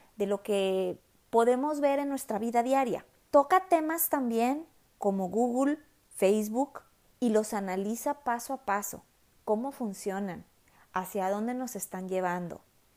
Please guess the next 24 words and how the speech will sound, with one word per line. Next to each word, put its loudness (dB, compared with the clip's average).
en -4
dónde 0
estamos -6
parados -2
y -10
qué -2
podemos -4
esperar -4
de -4
todas -2
estas -8
aplicaciones. -10
Por 2
supuesto, 0
toca -2
temas -4
de 0
mucho -4
más -2
antigüedad 0
como -8
son -6
las -4
religiones. -6